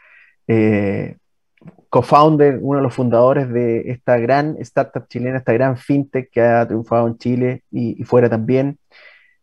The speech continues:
eh, siendo ahora la oferta que tienen que ser el C F O,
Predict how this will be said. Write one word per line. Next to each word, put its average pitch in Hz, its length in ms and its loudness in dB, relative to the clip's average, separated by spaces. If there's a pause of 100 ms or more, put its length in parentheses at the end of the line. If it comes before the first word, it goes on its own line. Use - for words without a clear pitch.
eh, 110 500 0 (420)
siendo 131 640 -2
ahora 120 460 0
la 113 80 -8
oferta 120 420 -4
que 110 180 -6
tienen 120 340 -4
que 110 160 -10
ser 120 180 0
el 113 140 0
C 131 240 -2
F 117 160 -2
O, 131 340 0